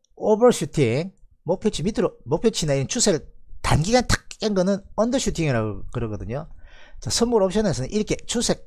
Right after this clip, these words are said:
갑자기 탁 깬 거는 매수할 수 있다는 포인트로도 있거든요. 그런 기법이. 그래서 만약에 그게 적용이 되려면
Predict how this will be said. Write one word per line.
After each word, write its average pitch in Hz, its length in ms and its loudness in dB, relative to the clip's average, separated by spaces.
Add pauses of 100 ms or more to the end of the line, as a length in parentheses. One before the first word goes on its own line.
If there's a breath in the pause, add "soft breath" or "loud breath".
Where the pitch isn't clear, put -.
갑자기 240 300 0
탁 - 160 2
깬 226 160 0
거는 170 320 0
매수할 180 560 2
수 269 100 -6
있다는 131 420 -2 (280)
포인트로도 185 500 0
있거든요. 131 600 0
그런 123 220 -2
기법이. 147 500 -6 (560 loud breath)
그래서 185 300 0
만약에 117 280 -4
그게 127 680 2 (680 loud breath)
적용이 196 400 4
되려면 143 600 2